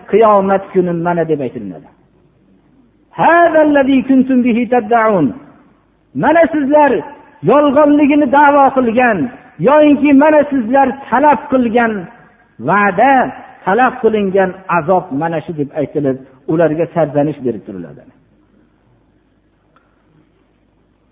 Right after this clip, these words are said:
Janob Rasululloh sallallohu alayhi va sallamning olib kelgan da'vatlari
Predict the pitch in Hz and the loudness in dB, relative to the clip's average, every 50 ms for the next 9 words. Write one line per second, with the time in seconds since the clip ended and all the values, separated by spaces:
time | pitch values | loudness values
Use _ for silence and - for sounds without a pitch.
0 | _ _ _ _ _ 156 156 175 208 262 285 269 269 269 254 262 262 254 233 247 | _ _ _ _ _ -6 -2 -2 0 0 2 2 2 2 2 0 0 -2 -2 0
1 | 240 262 262 254 254 240 233 240 247 240 240 240 214 220 233 220 226 233 214 208 | 0 0 0 0 0 -2 0 0 0 0 0 0 0 0 -2 -2 0 0 0 0
2 | 226 220 196 220 214 214 214 214 208 208 202 220 240 247 240 226 208 170 - _ | -2 -2 -2 -2 -2 -2 0 -2 -2 -2 -2 -4 -4 -4 -4 -6 -10 -14 -18 _
3 | _ _ _ - 180 202 233 254 - - - 233 220 202 214 240 240 220 196 214 | _ _ _ -2 0 2 2 0 0 0 0 0 2 2 0 0 0 0 0 2
4 | 208 208 208 214 214 214 208 208 196 202 226 240 | 2 2 2 2 0 0 -2 0 0 2 2 2